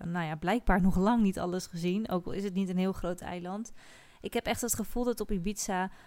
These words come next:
achter elk hoekje een nieuw cafeetje zit of een nieuw plekje waarvan je denkt: "Wauw, dit is nog toffer dan de vorige." En dat is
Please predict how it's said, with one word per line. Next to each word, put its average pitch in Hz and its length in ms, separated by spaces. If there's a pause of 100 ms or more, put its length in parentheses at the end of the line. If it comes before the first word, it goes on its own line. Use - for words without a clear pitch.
(100)
achter - 360
elk 233 320
hoekje 185 540 (340)
een 196 220
nieuw 226 280
cafeetje 202 540
zit - 300
of - 120
een 196 120
nieuw 214 240
plekje 214 300
waarvan 180 280
je 165 60
denkt: 170 220
"Wauw, 214 280
dit 208 180
is 214 140
nog 269 360
toffer 254 300
dan 233 140
de 208 80
vorige." 208 440
En - 160
dat 214 160
is - 200